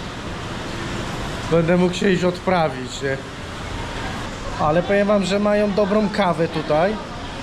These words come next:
I, i szejka mango piłem, też był bardzo dobry. To się Mary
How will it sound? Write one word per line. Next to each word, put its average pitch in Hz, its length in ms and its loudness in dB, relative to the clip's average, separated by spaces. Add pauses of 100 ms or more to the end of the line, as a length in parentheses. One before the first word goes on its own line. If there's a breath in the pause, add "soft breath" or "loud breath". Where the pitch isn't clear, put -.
(560)
I, 160 340 4
i 160 40 2
szejka 196 500 2
mango 156 380 2
piłem, 160 400 2
też 170 180 2
był 147 120 0
bardzo 139 320 0
dobry. 131 360 0 (2000)
To 156 80 2
się 170 160 2
Mary 175 320 4